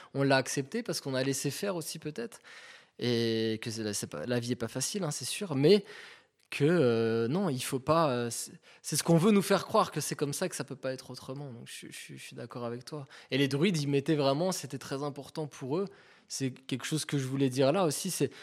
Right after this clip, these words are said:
l'origine du mot druide. Ça vient du, de l'ancien celtique, euh, de rue, des rues,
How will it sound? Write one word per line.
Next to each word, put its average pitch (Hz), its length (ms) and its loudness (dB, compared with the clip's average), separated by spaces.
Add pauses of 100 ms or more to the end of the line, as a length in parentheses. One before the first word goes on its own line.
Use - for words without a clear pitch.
(240)
l'origine 165 540 8
du 139 160 0
mot 143 340 6
druide. 135 580 2 (540)
Ça 139 260 4
vient 147 240 4
du, 127 220 0
de 123 160 -2
l'ancien 135 360 2
celtique, 147 580 -2
euh, 120 420 -2 (100)
de 147 240 8
rue, 180 400 6
des 143 220 6
rues, 196 280 2